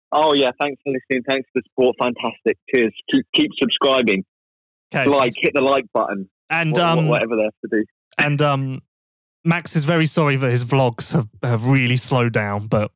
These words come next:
Speaker 2: you just can't get the staff
Speaker 1: Oh,
Speaker 2: nowadays.
Speaker 1: yeah. So i-, if anyone, if anyone's got any questions about that, Millie's laptop did break. I, she's only got a MacBook Air, and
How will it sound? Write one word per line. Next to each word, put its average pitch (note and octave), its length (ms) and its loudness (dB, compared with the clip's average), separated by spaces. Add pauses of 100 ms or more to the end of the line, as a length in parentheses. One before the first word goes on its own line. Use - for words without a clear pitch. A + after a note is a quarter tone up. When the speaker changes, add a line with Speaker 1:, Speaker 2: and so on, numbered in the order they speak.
(200)
Speaker 2:
you C3 80 -2
just A2+ 100 -6
can't C#3 180 0
get - 60 -4
the B2 80 -8
staff A#2 240 0
Speaker 1:
Oh, G3+ 180 4
Speaker 2:
nowadays. F3+ 340 2
Speaker 1:
yeah. F3 100 2
So E3+ 100 4 (120)
i-, - 120 2 (180)
if F3+ 140 2
anyone, G#3 520 2
if D#3+ 200 0
anyone's G3 540 2
got F3 180 2
any D#3+ 200 -2
questions D#3 360 -4
about C3 260 -2
that, C3 320 0 (380)
Millie's E3 400 0
laptop D#3 560 -2 (120)
did B2 200 0
break. G#2 320 0 (100)
I, C3 140 2 (420)
she's C#3+ 100 -4
only G3+ 200 2
got F3 180 2
a F3 160 2
MacBook F3 480 -2 (160)
Air, E3 380 0 (420)
and D3+ 340 -2